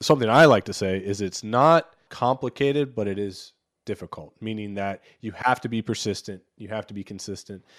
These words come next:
and you have to really try to, like you mentioned, formulate a strategy and stick with it and learn the process.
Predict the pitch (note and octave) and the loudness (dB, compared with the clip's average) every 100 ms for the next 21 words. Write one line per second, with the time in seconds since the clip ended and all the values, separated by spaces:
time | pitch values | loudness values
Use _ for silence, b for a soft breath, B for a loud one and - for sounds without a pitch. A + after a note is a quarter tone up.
0 | b - G2+ G2+ F#2+ G#2+ - G2 G2 A#2+ | b -12 -10 -8 -2 -2 -2 -10 -2 2
1 | A#2+ A2+ - - A2 G#2 G2+ G2 G2+ - | 2 0 -6 -2 2 4 2 -2 -8 -10
2 | G#2+ F#2 - G2 - G2 G#2 G2+ F2+ F#2 | -8 -8 -8 -10 -10 -10 -10 -10 -14 -12
3 | G#2 G#2 G2 F#2 - G#2+ G2 G2 F#2 - | -10 -8 -8 -8 -4 -4 -4 -10 -14 -14
4 | F2+ - - B2+ G2 E2 F#2+ G2 B B | -12 -10 -6 -4 -6 -10 -10 -12 B B
5 | G2+ F#2 F#2+ A2 A2+ G#2+ F2+ F#2 F2+ - | -14 -12 -8 -6 -6 -8 -8 -8 -8 -8
6 | F#2 F2+ - | -10 -10 -14